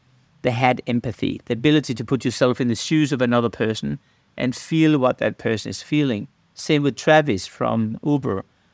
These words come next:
He couldn't get a taxi in Paris, freaked out, and that was really the creation of Uber. What happens over time, though, is that as a company grows older, the immune system is starting to take over.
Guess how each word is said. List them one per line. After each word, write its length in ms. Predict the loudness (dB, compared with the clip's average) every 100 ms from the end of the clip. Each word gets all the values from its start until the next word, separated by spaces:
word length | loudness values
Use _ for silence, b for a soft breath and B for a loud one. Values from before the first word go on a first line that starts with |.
| _ _
He 80 | -4
couldn't 240 | 0 2 4
get 120 | 2
a 40 |
taxi 460 | 2 0 0 0 -2
in 80 | -2
Paris, 580 | 0 2 2 -2 -10 -14
freaked 340 | -2 -2 2
out, 340 | 2 2 0 -6 -4
and 100 | -2
that 120 | 0
was 140 | 0
really 180 | 0 0
the 100 | -2
creation 540 | -4 -2 0 -2 -2
of 220 | 0 -2 0
Uber. 340 | -2 -4 -10 _ _ _ _ _ _ _ _ _ _ _
What 220 | 4 4
happens 540 | 2 -2 0 2 2 2
over 200 | 2 2
time, 480 | 2 -2 0 2 2
though, 260 | 2 2 2
is 440 | 0 -2 -8 -12 _ _ _ _ _ 0
that 240 | 2 2 2
as 180 | 0
a 60 | -2
company 420 | -8 0 2 4
grows 480 | 2 2 4 2 -4 -8
older, 680 | -4 0 0 0 -2 -4 -8 -16 _ _ _ _ _ -12
the 220 | 0 2
immune 340 | 4 4 4 2
system 580 | 0 -4 -4 -4 -4 -4
is 100 | -2
starting 300 | 2 2 2
to 100 | -6
take 260 | -4 -2 0
over. 320 | 2 0